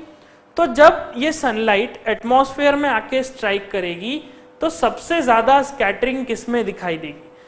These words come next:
I will say, scattering सबसे ज्यादा blue में होगी compared to red। तो जब blue light सबसे ज्यादा scatter होगी, तो इसका मतलब ये जब sunlight इधर गिरी, तो maximum इधर उधर कौन सी light फैलेगी?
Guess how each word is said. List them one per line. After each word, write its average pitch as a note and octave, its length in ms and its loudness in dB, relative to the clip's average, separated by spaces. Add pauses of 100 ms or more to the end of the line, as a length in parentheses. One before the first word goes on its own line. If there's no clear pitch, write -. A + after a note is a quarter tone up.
(260)
I G3 80 -2
will A3+ 180 0
say, D4+ 260 0 (260)
scattering D#4 680 0
सबसे D4 440 -4
ज्यादा C4 380 2
blue A#3 360 2
में A#3+ 160 4
होगी G#3+ 360 0 (120)
compared F3 480 -6
to G3 100 2
red। D3+ 200 -8 (1300)
तो D#4 80 -2
जब C#4 320 0
blue B3+ 220 2
light C#4+ 360 2
सबसे C4+ 360 -2
ज्यादा D4 280 4
scatter C4 460 0
होगी, G#3 440 -2 (520)
तो C4 100 4
इसका B3+ 280 2
मतलब C4 540 -2
ये A3+ 140 -4
जब A#3+ 140 -2
sunlight A3+ 440 -6
इधर A#3 200 -4
गिरी, A#3+ 380 -4 (240)
तो A#3+ 60 -2
maximum B3 680 -2
इधर A3+ 220 2
उधर C4+ 200 0
कौन C4 320 -2
सी D4+ 100 -4
light C4 260 -2
फैलेगी? F3 520 -8